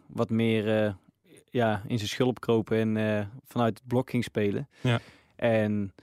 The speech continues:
Speaker 1: dat wij daardoor de eerste helft vaak in een te laag tempo voetbalden en Cercle Brugge niet uit, eh, verband konden voetballen. En
Speaker 2: Ja.
Speaker 1: daardoor weinig creëerden. Maar ook zelf wel controle hebben gehouden die eerste helft, eh, op één corner na.
Speaker 2: Ja.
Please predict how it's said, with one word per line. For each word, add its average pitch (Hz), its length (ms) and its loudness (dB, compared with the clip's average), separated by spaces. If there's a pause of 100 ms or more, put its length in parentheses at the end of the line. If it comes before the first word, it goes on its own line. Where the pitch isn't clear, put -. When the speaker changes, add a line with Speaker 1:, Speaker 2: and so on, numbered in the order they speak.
(160)
Speaker 1:
dat 120 160 -2
wij 113 160 2
daardoor 113 340 2
de 113 100 0
eerste 113 260 0
helft 110 260 0
vaak 110 320 0
in - 140 -4
een 107 120 -4
te 117 140 -2
laag 113 240 0
tempo 113 320 -2
voetbalden 104 680 -2
en 104 500 -4
Cercle - 320 -4
Brugge 107 260 -2
niet 110 200 0
uit, 107 280 0
eh, 107 260 0 (160)
verband 117 400 -2
konden 117 220 -4
voetballen. 98 420 -4 (100)
En 113 240 0
Speaker 2:
Ja. 101 80 -6
Speaker 1:
daardoor 110 320 0
weinig 110 280 0
creëerden. 104 540 -2 (580)
Maar 107 480 0
ook 117 300 -2
zelf 110 440 0
wel 107 260 2
controle 113 420 2
hebben 104 180 0
gehouden 98 300 0
die 95 100 -4
eerste 101 260 -4
helft, 101 400 -6
eh, 101 180 0
op - 180 -6
één 107 180 0
corner 101 280 -4
na. 110 240 -4 (280)
Speaker 2:
Ja. 120 180 0